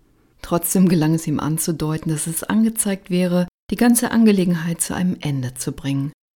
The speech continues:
Soweit ich mich in ihn hineindenken konnte, sollte dieser Vorschlag vor allem das den Spießrutenlauf begaffende Publikum zufriedenstellen,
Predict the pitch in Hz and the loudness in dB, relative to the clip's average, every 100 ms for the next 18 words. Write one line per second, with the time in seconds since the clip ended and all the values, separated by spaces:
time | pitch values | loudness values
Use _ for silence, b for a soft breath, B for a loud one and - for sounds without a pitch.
0 | _ - 196 220 220 214 208 208 185 175 | _ 0 2 4 4 4 2 2 0 2
1 | 175 170 160 180 165 160 156 - 165 160 | 2 2 4 4 4 2 0 -2 -2 0
2 | 165 165 - _ - 196 208 202 190 185 | 0 -4 -6 _ 2 2 4 2 2 0
3 | - 220 220 - 196 196 190 - 202 180 | 0 0 0 0 0 -2 -4 -6 -6 0
4 | 190 185 175 175 - 180 170 - - 226 | 2 2 2 0 0 0 0 -2 -2 -2
5 | 233 - 202 196 175 170 175 - 139 - | -2 -2 -2 0 0 2 -2 -4 -8 -2
6 | 165 - 180 165 - 220 214 165 - 147 | -2 2 2 0 -2 -2 0 -2 -2 -4
7 | 135 - - 151 156 - - 160 170 | -4 -8 -8 -6 -6 -6 -4 -2 0